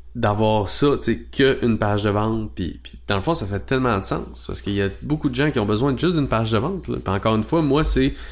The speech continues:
les évon-, les infopreneurs qui veulent soit améliorer leur page de vente, ou qui en ont pas du tout. S'ils veulent vendre leur expertise, leur formation, peu importe ce qu'ils veulent vendre en ligne,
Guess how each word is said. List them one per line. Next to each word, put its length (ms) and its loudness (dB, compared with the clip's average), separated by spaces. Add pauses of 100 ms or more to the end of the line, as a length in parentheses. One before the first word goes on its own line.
(180)
les 200 2
évon-, 220 2 (160)
les 180 2
infopreneurs 720 0
qui 80 -8
veulent 240 0
soit 280 0
améliorer 360 2
leur 200 0
page 200 0
de 60 0
vente, 420 -2 (140)
ou 100 -6
qui 120 -2
en 120 2
ont 140 0
pas 140 -2
du 160 -8
tout. 180 -10 (760)
S'ils 240 -4
veulent 200 2
vendre 240 2
leur 100 2
expertise, 640 -2
leur 220 -2
formation, 520 -2
peu 120 -2
importe 240 -2
ce 60 -10
qu'ils 80 -2
veulent 100 0
vendre 240 -2
en 100 -2
ligne, 460 -4